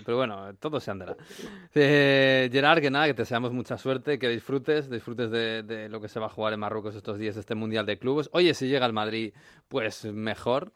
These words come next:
Eh, Madrid, Oakland, y ahí con, con españoles que están haciendo un gran trabajo.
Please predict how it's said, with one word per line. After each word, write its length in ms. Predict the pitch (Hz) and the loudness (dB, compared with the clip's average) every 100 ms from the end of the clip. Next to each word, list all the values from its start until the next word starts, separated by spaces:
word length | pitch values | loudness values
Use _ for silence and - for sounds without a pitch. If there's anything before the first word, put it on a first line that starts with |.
| 143 | -10
Eh, 160 | 110 | -8
Madrid, 400 | 107 110 110 117 | -6 -6 -4 -4
Oakland, 440 | 117 117 117 123 120 | -4 -2 -2 -2 -6
y 60 | |
ahí 220 | 110 113 | -4 -4
con, 300 | 110 110 107 | -6 -6 -8
con 180 | 101 110 | -8 -8
españoles 440 | 110 - 110 113 110 | -8 -6 -6 -4 -6
que 40 | |
están 160 | 104 117 | -8 -6
haciendo 400 | 107 110 107 110 | -6 -6 -6 -6
un 80 | 110 | -4
gran 160 | 113 | -6
trabajo. 460 | 110 104 113 - 180 | -4 -6 -6 -8 -14